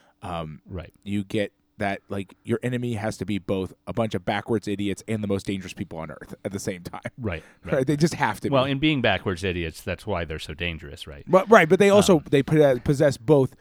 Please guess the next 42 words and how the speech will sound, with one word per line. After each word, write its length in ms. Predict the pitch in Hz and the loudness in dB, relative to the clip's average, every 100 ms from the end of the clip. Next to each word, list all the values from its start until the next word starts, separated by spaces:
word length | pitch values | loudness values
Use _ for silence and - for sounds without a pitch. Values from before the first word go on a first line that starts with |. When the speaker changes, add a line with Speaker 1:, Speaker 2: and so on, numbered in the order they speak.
| _ _ _ | _ _ _
Speaker 1:
insanely 720 | 151 147 - 208 190 190 170 | -2 -2 0 2 2 4 2
high 320 | - 143 147 | 2 4 4
technological, 1300 | - 143 135 131 131 131 131 131 123 127 123 110 110 | 2 -4 -2 0 2 2 2 2 0 0 0 2 0
like, 260 | 101 101 - _ _ _ _ - | -2 -4 -8 _ _ _ _ 2
weaponry, 520 | 139 139 127 120 117 | 2 4 -2 -4 -4
and 160 | 120 - | -6 2
also 400 | 127 131 - 113 | 6 6 4 0
they, 140 | 101 | -2
look 220 | - 156 | -4 -6
at 40 | 135 | -6
these 160 | 92 | -8
idiots, 300 | 92 87 101 | -8 -6 -6
they 60 | 110 | -6
still 160 | - 117 | -4 -2
ride 160 | 110 | -2
horses. 420 | 135 120 - - _ _ _ - | -6 -12 -18 -20 _ _ _ -6
Speaker 2:
And, 220 | 107 98 _ _ _ _ _ - | -6 -6 _ _ _ _ _ -4
and 180 | 117 - | -4 -4
planning 500 | - 120 104 85 78 | -4 -2 -2 -4 -6
acumen, 520 | 71 - 76 71 82 _ | -10 -12 -12 -12 -16 _
too, 160 | - 92 | -4 -2
Speaker 1:
Right, 180 | 104 92 | -2 -2
Speaker 2:
right? 120 | 127 | -4
Speaker 1:
yeah, 140 | 90 | -4
Speaker 2:
Like, 80 | 98 | -2
Speaker 1:
it's 200 | 160 156 - | -2 -2 -10
Speaker 2:
they 380 | 101 87 - 101 98 _ _ _ _ _ | -10 -10 -10 -12 -12 _ _ _ _ _
Speaker 1:
the, 100 | - - | -20 -6
the, 140 | 170 | -4
the 120 | 165 156 | 0 4
sort 200 | 110 95 | 6 6
of 80 | |
Speaker 2:
we've 40 | 113 | 4
gotta 180 | 117 110 | 2 4
worry 280 | 123 117 | 4 4
about 220 | 110 104 - | 4 2 0
their 100 | 95 | -4
tactics, 640 | - 113 104 - 78 - 107 | 2 2 2 0 -6 -8 -4
but 260 | 95 98 | -4 0
they 120 | 120 | 0
are 200 | 120 95 | 2 0
idiots. 560 | 87 - - - - | -4 -6 -16 -18 -18